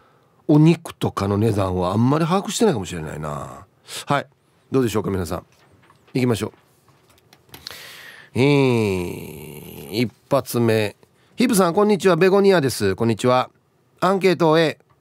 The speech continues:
車の値段。あ、なるほど。中古車でも昔の新古車並み、高すぎてびっくり。ヒープーさん、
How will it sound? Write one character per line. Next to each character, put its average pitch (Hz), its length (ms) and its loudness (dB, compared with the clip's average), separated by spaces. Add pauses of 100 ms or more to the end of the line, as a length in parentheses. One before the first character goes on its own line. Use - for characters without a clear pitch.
(140)
車 170 360 4
の 175 80 4
値 180 100 4
段。 147 260 0 (380)
あ、 - 140 -6 (300)
な 160 100 4
る 165 60 4
ほ 143 120 2
ど。 131 200 0 (1200)
中 277 180 4
古 277 140 2
車 262 120 2
で 247 120 6
も 139 200 2
昔 180 360 0
の 196 80 4
新 196 240 2
古 180 120 2
車 170 120 0
並 160 240 2
み、 - 80 -14 (140)
高 190 200 -2
す - 120 -2
ぎ 170 60 -2
て 139 100 2
び 120 100 -2
っ - 40 -18
く - 140 -4
り。 139 140 -2 (1000)
ヒ 117 120 -2
ー 101 60 0
プ 110 80 -2
ー 110 40 0
さ 101 140 -2
ん、 - 80 -10